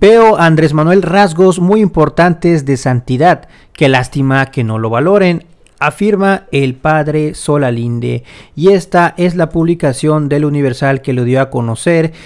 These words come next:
Sigue enseñanzas de Jesús sobre el apoyo a los más pobres. Afirma: "Sueño que una mujer como Sheinbaum gobierne México, es muy apreciada por el Ejecutivo", asegura el padre Solalinde.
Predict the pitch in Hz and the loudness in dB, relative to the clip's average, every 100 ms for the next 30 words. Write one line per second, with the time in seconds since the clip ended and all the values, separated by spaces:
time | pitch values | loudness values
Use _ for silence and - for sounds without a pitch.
0 | - - 165 156 156 156 165 160 170 214 | -20 -2 0 2 2 2 0 0 0 0
1 | 208 196 190 202 175 220 233 - - - | 2 2 2 0 0 2 0 0 -4 0
2 | 220 220 214 - 190 196 175 185 190 185 | 2 2 0 0 0 0 2 2 2 4
3 | 185 - 151 165 151 135 139 131 - - | 2 0 0 2 0 0 -2 -2 -2 0
4 | 156 135 120 117 - 131 120 214 226 151 | 2 2 -2 -4 -8 -10 -2 -2 0 -2
5 | 110 - - - - - 190 208 208 208 | -4 -8 -18 -20 -20 -4 2 4 4 2
6 | 202 202 151 160 180 147 127 160 156 160 | 0 0 0 2 0 0 -2 0 2 0
7 | 151 120 117 160 156 151 147 135 117 131 | -2 -4 -2 0 0 0 0 -2 0 0
8 | 139 131 147 170 147 147 139 - 156 147 | 0 -2 -2 -4 -4 0 0 -2 -4 -2
9 | 151 147 - 123 - 135 135 131 131 131 | -2 -2 -4 -6 -4 -2 -2 -4 -4 -2
10 | 139 151 127 127 127 120 180 180 165 - | -2 -4 -4 -6 -8 -6 -4 -2 -4 -2
11 | 180 175 143 135 147 147 - - 139 135 | -4 -2 -2 0 0 -2 -4 -4 -4 -2
12 | 120 117 120 120 - 127 123 196 233 151 | -2 -2 -2 -4 -4 -4 -2 0 0 -2
13 | 110 | -4